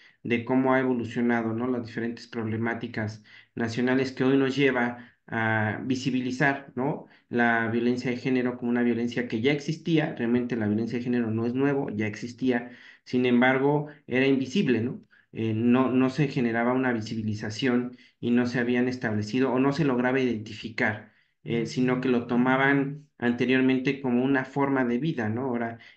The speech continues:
era la, la rutina, la cotidianidad, eh, los formalismos que antes se utilizaban. Entonces,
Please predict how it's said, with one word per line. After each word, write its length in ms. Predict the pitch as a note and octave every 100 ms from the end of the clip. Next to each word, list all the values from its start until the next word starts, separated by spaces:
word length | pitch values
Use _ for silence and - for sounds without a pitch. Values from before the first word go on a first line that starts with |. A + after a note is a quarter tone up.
| -
era 240 | A#2+ B2+
la, 240 | A#2+ A2
la 160 | F2 G#2+
rutina, 640 | G#2+ G#2+ A2 D3 C#3 C3 B2
la 200 | A2+ G#2+
cotidianidad, 1080 | A#2+ A#2+ A#2+ A2+ G#2+ G#2+ A#2 A#2+ B2 A#2+ - - _
eh, 380 | - A2+ A2 G#2+
los 240 | A2 G#2+ -
formalismos 800 | A#2+ A#2 A#2 C3 C#3+ C3+ B2
que 100 | -
antes 260 | B2 A#2+ A2+
se 60 | A2+
utilizaban. 680 | A#2+ A#2+ A#2+ B2 B2 B2+ - - _
Entonces, 720 | A#2+ B2 C#3+ D3+ D3+ -